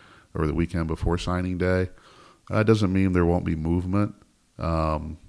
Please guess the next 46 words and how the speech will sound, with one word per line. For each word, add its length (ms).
and 80
a 40
lot 200
of 80
that 200
may 160
depend 420
on 120
availability, 840
you 80
know, 80
who, 420
who 120
all 60
of 80
a 20
sudden 280
pops 280
up 320
at 100
the 80
last 300
minute. 260
Uh, 540
and 320
grades 360
also 280
play 200
a 60
role 280
in 60
this 360
as 100
far 280
as 220
who's 200
going 340
to 460
make 160
sure 180
their 140
academics 540
are 60
taken 260
care 320
of. 160